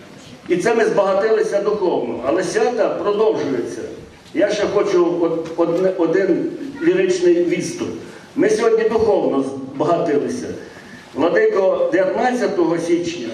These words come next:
стало традиційно, що ратнівчани, от, під егідою благочинного Анатолія і інших священників разом із владою,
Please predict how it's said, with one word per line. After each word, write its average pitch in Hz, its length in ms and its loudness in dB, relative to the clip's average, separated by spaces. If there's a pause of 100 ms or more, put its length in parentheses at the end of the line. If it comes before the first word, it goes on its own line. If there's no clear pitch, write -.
(460)
стало 196 340 0
традиційно, 190 800 2 (500)
що 165 340 2
ратнівчани, 175 960 0 (280)
от, 143 300 0
під 165 260 4 (220)
егідою 160 680 4 (720)
благочинного 165 920 0
Анатолія 180 720 2 (200)
і 339 40 2
інших - 500 0 (480)
священників 165 1040 2 (300)
разом 170 640 2
із 123 400 -6
владою, 175 640 2